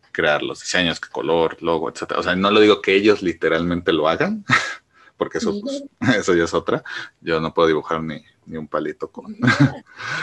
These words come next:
Speaker 1: pero, pero la mayoría,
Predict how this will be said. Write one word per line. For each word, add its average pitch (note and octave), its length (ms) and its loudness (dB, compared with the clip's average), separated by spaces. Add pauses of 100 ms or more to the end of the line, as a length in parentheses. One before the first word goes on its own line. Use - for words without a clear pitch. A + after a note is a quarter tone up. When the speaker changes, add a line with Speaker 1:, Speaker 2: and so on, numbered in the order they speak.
(260)
Speaker 1:
pero, D#2 800 0 (300)
pero F#2 200 4
la E2+ 120 2
mayoría, F2+ 840 0